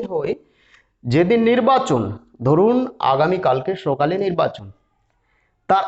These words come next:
আগের রাত্রেই ভোট শেষ। যারা সকালে ভোট দিতে আসে তাদেরকে বলে দেয় যে ভোট শেষ হয়ে গেছে, আপনারা বাড়ি চলে যান।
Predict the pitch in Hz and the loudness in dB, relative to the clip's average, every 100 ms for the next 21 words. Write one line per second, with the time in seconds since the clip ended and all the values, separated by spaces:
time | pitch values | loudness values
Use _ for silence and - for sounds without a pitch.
0 | - 156 208 269 233 170 190 - 214 180 | 0 0 2 0 2 2 0 0 2 2
1 | 262 247 - _ _ _ 120 143 180 - | 0 -4 -14 _ _ _ -2 0 0 -2
2 | - 175 120 - - - _ _ _ _ | -2 0 -2 -6 -20 -20 _ _ _ _
3 | _ _ _ _ _ _ _ _ _ - | _ _ _ _ _ _ _ _ _ -2
4 | 120 131 139 135 139 143 120 123 120 135 | 2 2 0 -4 -2 -2 0 -2 -2 -6
5 | 131 135 135 180 117 117 117 127 123 123 | -2 -2 -2 -4 -2 -2 -4 -2 0 -2
6 | - _ 117 123 135 208 254 277 247 _ | -6 _ -2 0 2 2 0 -4 -6 _
7 | - 113 151 - 185 185 127 107 - 120 | -10 -4 -4 -2 -4 -2 -2 -2 -2 -4
8 | 151 151 127 160 180 - 127 113 | 0 -2 0 -2 -2 -4 -4 -4